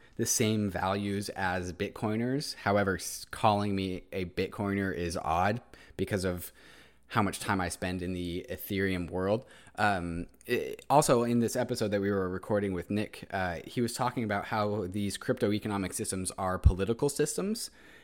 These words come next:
They are, the, the code is a, an instantiation of values. Uh, and, and values is, is kind of where, what you rally behind when you rally behind a political party. So, like, s-,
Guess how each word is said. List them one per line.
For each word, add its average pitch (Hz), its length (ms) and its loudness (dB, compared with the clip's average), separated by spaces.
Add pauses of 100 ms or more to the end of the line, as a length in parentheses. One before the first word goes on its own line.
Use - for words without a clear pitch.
(100)
They 120 160 4
are, 104 460 2
the, 107 300 0
the 98 160 -2
code 110 580 2
is 101 460 2 (360)
a, 98 260 0
an 113 180 2
instantiation 107 840 0
of 85 80 -6
values. 82 720 -4 (440)
Uh, 92 300 0
and, 101 260 -2
and 92 240 -4
values 98 460 2
is, 82 180 -8
is 92 200 -4
kind 90 200 -2
of 87 120 -4
where, 95 280 2
what 104 160 -2
you 95 120 -4
rally 98 320 0
behind 90 420 -4
when 92 140 -4
you 87 100 -4
rally 90 300 0
behind 87 360 -6
a 80 40 -4
political 80 480 -8
party. 69 360 -6
So, 110 240 0
like, 104 180 0
s-, - 200 -4